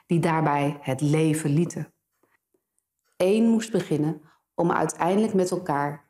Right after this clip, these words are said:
de vrijheid terug te winnen. Het laat ons beseffen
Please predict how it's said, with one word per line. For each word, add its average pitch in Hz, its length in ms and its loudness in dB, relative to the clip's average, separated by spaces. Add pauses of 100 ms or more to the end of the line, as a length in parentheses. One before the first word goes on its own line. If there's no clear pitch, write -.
(120)
de 151 120 -10
vrijheid 156 800 -2
terug - 240 -8
te - 120 -12
winnen. 127 400 -6 (840)
Het 147 160 -4
laat 208 340 0
ons 247 140 0
beseffen 151 640 -6